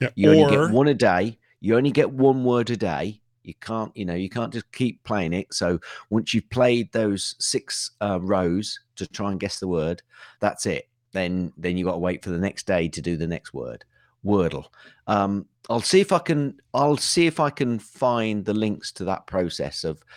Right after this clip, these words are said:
Speaker 2: updating it on your phone or on your iPad. So, and put that in the show notes. But you can't get Wordle out of the App Store. If you think you've got it, you haven't.
Speaker 1: You probably don't. It's one of these ten thousand other games that
Speaker 2: Yeah,
Speaker 1: are
Speaker 2: yeah,
Speaker 1: very,
Speaker 2: absolutely.
Speaker 1: very
Speaker 2: You,
Speaker 1: similar.
Speaker 2: yeah,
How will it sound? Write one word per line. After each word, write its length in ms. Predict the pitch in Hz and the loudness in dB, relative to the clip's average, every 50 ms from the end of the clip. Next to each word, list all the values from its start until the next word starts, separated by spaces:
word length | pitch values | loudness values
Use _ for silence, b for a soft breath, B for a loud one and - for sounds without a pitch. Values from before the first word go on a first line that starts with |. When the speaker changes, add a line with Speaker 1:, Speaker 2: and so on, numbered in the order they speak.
| b b b b - | b b b b -6
Speaker 2:
updating 600 | 92 87 - - - 95 92 90 - - 80 73 | -6 -6 -6 -4 -4 -2 -2 -4 -4 -6 -8 -8
it 60 | 71 | -6
on 160 | 62 82 85 80 | -6 -6 -6 -6
your 100 | 78 - | -6 -6
phone 360 | - 101 87 82 80 78 76 | -4 -4 -2 -2 -2 -2 -4
or 180 | 78 76 78 | -4 -4 -4
on 140 | 78 80 76 | -4 -6 -6
your 120 | 71 76 73 | -6 -6 -4
iPad. 420 | 73 69 - - 69 60 64 65 _ | -6 -6 -8 -8 -10 -10 -10 -10 _
So, 400 | - - - 78 73 73 73 71 - | -10 -8 -4 -4 -2 -2 -4 -6 -8
and 140 | - 78 76 | -10 -14 -12
put 160 | - - - - | -10 -10 -6 -6
that 120 | 80 55 67 | -6 -6 -6
in 60 | 73 | -8
the 80 | 73 | -10
show 200 | - - 67 65 | -8 -8 -8 -8
notes. 460 | 64 60 57 57 - - - - - - b b b b b b | -8 -10 -14 -18 -16 -12 -10 -10 -10 -10 b b b b b b
But 100 | 92 80 | -10 -8
you 120 | 98 95 - | -8 -8 -8
can't 520 | - - - 123 123 127 123 123 110 - - | -8 -6 -2 0 2 2 2 2 0 -2 -2
get 220 | 123 113 - - | -2 -2 -2 0
Wordle 500 | 107 101 98 92 82 78 - 76 73 69 - - _ _ _ _ _ _ _ _ _ - | 0 2 2 2 2 0 -2 -6 -8 -8 -10 -20 _ _ _ _ _ _ _ _ _ -6
out 260 | 92 82 82 - - | -4 -4 -4 -6 -8
of 80 | 80 76 | -8 -4
the 120 | 92 85 | -2 -2
App 180 | 80 80 - - | -2 -2 -4 -8
Store. 340 | - - 85 73 65 64 65 | -8 -6 -4 -6 -6 -6 -8
If 100 | - - | -8 -8
you 60 | 85 | -8
think 380 | 76 - - 147 147 143 - - | -6 -2 0 0 0 0 0 -2
you've 140 | 117 92 - | -4 -2 0
got 180 | - 87 78 69 | 0 0 2 2
it, 240 | 80 90 - _ _ _ _ _ _ _ _ _ - | 0 -2 -2 _ _ _ _ _ _ _ _ _ -6
you 200 | 85 95 90 82 | -2 -2 0 0
haven't. 400 | - 101 73 78 - - - - | -2 -4 -6 -6 -10 -10 -6 0
Speaker 1:
You 160 | 147 139 139 | 2 4 4
probably 540 | 131 - - 147 139 131 127 123 107 120 117 | 4 4 2 2 4 4 2 0 -2 -2 -4
don't. 280 | 110 - 104 98 92 - | -2 -2 -2 -2 -2 -4
It's 200 | 113 117 - - | -6 -4 0 2
one 120 | 160 160 | 2 4
of 60 | 156 | 4
these 220 | 139 139 131 - - | 4 2 0 0 -2
ten 240 | - 160 143 135 123 | 0 0 0 2 2
thousand 440 | - 123 127 131 127 120 - 120 | 2 4 4 4 2 0 -2 -2
other 260 | 123 123 117 120 117 107 | -2 -2 -2 -2 -2 -4
games 500 | 104 - 123 120 120 120 107 101 - - | -4 -4 -2 0 0 0 -2 -4 -4 -2
that 100 | 113 107 | 2 4
Speaker 2:
Yeah, 240 | 107 107 104 98 | 4 6 4 4
Speaker 1:
are 40 | 95 | 2
Speaker 2:
yeah, 240 | 92 98 98 90 85 | 2 2 2 2 2
Speaker 1:
very, 100 | 85 90 | 2 0
Speaker 2:
absolutely. 420 | 90 98 - 151 160 160 156 143 | 0 0 4 4 6 6 6 6
Speaker 1:
very 160 | 131 139 135 131 | 6 4 4 2
Speaker 2:
You, 60 | 123 | 0
Speaker 1:
similar. 400 | - - 135 123 120 113 107 101 | 0 0 0 0 0 0 -2 -4
Speaker 2:
yeah, 220 | 101 98 95 82 | -4 -2 -4 -4